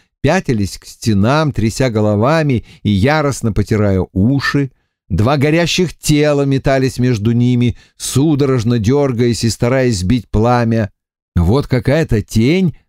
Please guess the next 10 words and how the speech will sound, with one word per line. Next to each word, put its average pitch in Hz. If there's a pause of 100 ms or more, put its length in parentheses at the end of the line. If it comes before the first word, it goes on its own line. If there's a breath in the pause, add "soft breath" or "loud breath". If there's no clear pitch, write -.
нависла 107
над 123
Александром. 76 (840)
Она 107
быстро 123
обретала 117
очертания, 127
и 113
Саше 170
показалось, 135